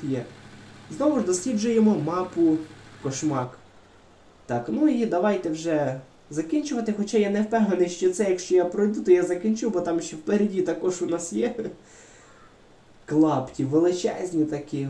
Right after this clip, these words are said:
острівці, доведеться їх також, ем, обрискувати, порозкидувати тих добрив. Ох, та ще морока.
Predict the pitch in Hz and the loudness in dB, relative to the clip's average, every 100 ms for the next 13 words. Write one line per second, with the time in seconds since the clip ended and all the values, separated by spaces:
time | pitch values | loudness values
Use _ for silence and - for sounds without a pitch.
0 | 143 147 170 180 180 - 233 175 175 175 | -6 -10 -2 0 0 -4 -2 0 0 0
1 | - 180 180 180 156 143 139 - 139 135 | 0 -4 -4 -4 -4 -6 -10 -8 -6 -6
2 | 139 - - - 151 185 240 226 - 156 | -8 -14 -18 -4 -2 4 2 2 0 0
3 | - 147 160 175 - 196 165 156 156 170 | 0 -4 -2 -4 -2 0 2 0 0 -4
4 | 156 156 208 226 170 131 123 - - - | -4 -2 0 0 -2 -6 -8 -16 -20 -20
5 | - - - - - - - 135 - - | -20 -20 -20 -20 -20 -20 -16 -14 -14 -4
6 | 208 196 180 175 165 151 135 123 | -2 -2 -2 0 0 -2 -6 -10